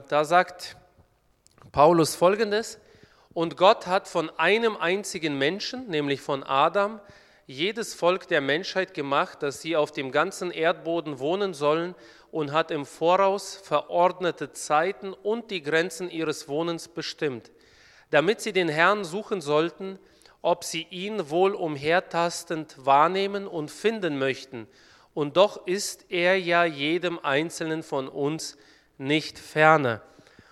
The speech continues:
Und, äh, diese zwei Verse geben mir persönlich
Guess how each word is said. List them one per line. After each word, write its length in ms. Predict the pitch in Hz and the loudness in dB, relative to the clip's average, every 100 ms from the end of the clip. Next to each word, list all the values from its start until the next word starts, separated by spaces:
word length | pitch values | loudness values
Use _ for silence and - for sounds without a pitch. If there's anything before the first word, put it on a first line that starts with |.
| _ | _
Und, 320 | - 147 156 170 | -2 0 2 6
äh, 240 | 156 147 | 8 8
diese 240 | 170 208 | 4 -4
zwei 260 | 208 - 180 | -2 2 2
Verse 480 | - 180 196 190 160 | 2 2 2 0 -2
geben 400 | 147 156 156 156 | -4 -4 -4 -4
mir 220 | 180 226 | 0 0
persönlich 880 | 226 190 143 139 175 196 208 214 | 2 0 0 0 0 0 -4 -8